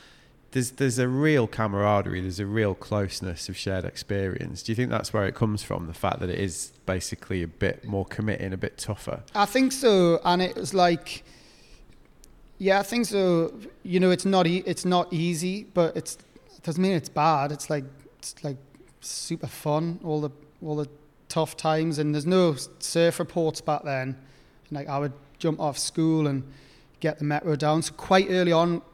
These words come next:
Speaker 2: a mate, Johnny Piercy, his mum said I could leave the stuff at his. So then
Speaker 1: Right.
Speaker 2: I didn't need to rely on my parents or Nathan's parents, and we had a key,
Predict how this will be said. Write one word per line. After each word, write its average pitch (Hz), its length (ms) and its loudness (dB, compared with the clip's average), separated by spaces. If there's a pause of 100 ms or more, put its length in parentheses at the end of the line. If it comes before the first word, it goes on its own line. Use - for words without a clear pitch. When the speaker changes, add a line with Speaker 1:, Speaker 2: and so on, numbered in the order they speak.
Speaker 2:
a 170 100 -2
mate, 160 380 0
Johnny 156 260 0
Piercy, 156 600 -4 (100)
his 151 260 -2
mum 147 340 0
said 151 200 -6
I 147 60 -6
could 135 160 -10
leave 139 220 -4
the 131 40 -10
stuff - 360 -8
at - 100 -16
his. 151 400 -8 (160)
So - 160 -10
then 113 100 0
Speaker 1:
Right. 151 120 4
Speaker 2:
I 147 60 0
didn't 151 240 -4
need 151 240 0
to 147 100 -6
rely 139 280 0
on 135 60 -2
my 131 80 -4
parents 139 580 -6 (1600)
or 147 80 -2
Nathan's 147 440 0
parents, 147 440 -2
and 143 80 -4
we 147 40 -2
had 139 80 -6
a 131 40 -10
key, 175 500 -2